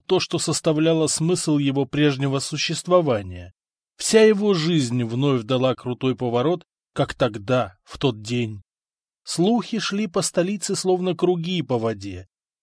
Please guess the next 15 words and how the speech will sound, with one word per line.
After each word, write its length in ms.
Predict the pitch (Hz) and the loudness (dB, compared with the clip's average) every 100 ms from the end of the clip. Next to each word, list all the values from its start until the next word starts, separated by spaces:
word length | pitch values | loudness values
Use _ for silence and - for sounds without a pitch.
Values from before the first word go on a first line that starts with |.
| - | -2
и 100 | 139 | 4
он 300 | 151 185 185 | 4 4 4
уже 200 | 165 185 | 2 2
не 140 | 196 | 2
раз 280 | 202 220 - | 2 0 0
слышал 400 | 151 175 175 139 | 0 0 0 -2
про 160 | 143 139 | -2 -2
странных 500 | - 151 151 156 - | 0 2 2 0 -4
склавинов, 720 | - 175 180 226 214 196 - _ _ | 0 2 2 0 -2 -4 -10 _ _
за 180 | 131 175 | 2 2
которых 440 | 202 - 247 190 | 2 0 -2 -2
была 340 | 175 180 196 196 | 4 6 8 8
обещана 520 | 139 147 156 - 165 | 6 2 0 0 0
неслыханная 680 | 165 160 147 131 151 143 147 | 0 0 -2 -2 0 0 2
награда. 680 | 156 147 117 101 92 90 | 0 0 -2 -4 -8 -12